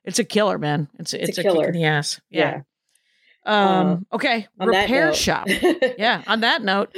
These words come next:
Speaker 1: speaking of repairing things.
Speaker 2: <laughs>
Speaker 1: Wait, is that that thing where the, where the, sort of the tall, thin black guy
Speaker 2: Yes.
Speaker 1: fixes things?
Speaker 2: And he's super
Speaker 1: I
Speaker 2: cute.
Speaker 1: love that. Super cute.
Speaker 2: Super cute. And it's so, it,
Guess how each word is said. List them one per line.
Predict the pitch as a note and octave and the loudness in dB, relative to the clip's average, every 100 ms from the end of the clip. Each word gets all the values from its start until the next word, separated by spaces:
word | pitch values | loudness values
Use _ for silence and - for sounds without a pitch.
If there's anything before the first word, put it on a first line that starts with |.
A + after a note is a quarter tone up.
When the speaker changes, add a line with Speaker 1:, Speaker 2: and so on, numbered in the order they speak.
| E4+ B3+ | -2 0
Speaker 1:
speaking | F4 D4+ B3+ | 2 4 2
of | A#3 | 4
repairing | A3+ G#3 C#4 D4 G3 F#3+ | 2 2 2 2 2 0
things. | F3+ E3+ G3 A#3 | 2 2 0 0
Speaker 2:
<laughs> | - - | -4 -2
Speaker 1:
Wait, | - - - A4+ A4+ - | -6 -2 -4 0 0 0
is | D4+ F4 | -2 0
that | G4+ G#4 | 0 2
that | G#4+ - | 0 2
thing | G4+ G4+ | 0 2
where | G4 | 2
the, | C#4+ F4 C#4+ _ _ _ | 2 0 0 _ _ _
where | G#3+ A#3+ D4 | -6 0 2
the, | C#4+ C4+ B3 - - | 2 2 0 -4 -6
sort | C#4 C#4+ | 0 2
of | B3 | 2
the | C4 | 0
tall, | - B3+ C4 | 0 0 0
thin | - C4+ B3+ | 0 -2 0
black | G3+ G3+ A#3 - | 0 0 -2 -4
guy | B3+ C4 D4 _ _ | -4 -2 -6 _ _
Speaker 2:
Yes. | E3 F#3 F#3 D#3+ - - - - - - | 0 2 4 2 -2 -10 -10 -14 -10 -4
Speaker 1:
fixes | E4 - F4+ - | -2 0 0 0
things? | G4 A4 A#4+ - | 0 0 -2 -2
Speaker 2:
And | G3 | 0
he's | G3 - | 0 0
super | - G#3+ | 0 2
Speaker 1:
I | F4+ A4 | 2 2
Speaker 2:
cute. | A4+ | 2
Speaker 1:
love | G4+ B4+ A#4+ | 4 2 0
that. | C4 - _ - | -6 -6 _ -6
Super | - B4 C5 C5+ - | 0 2 2 0 0
cute. | B3+ G3+ G3+ - | 0 2 2 0
Speaker 2:
Super | - G3 G3 | -2 0 0
cute. | - - - _ _ _ _ _ _ _ _ _ _ | 0 -2 -4 _ _ _ _ _ _ _ _ _ _
And | G#3+ G3+ | -2 0
it's | G3+ A3+ - | 0 0 0
so, | A#3 A3+ B3 C4+ - _ | 0 2 2 0 -4 _
it, | - | -12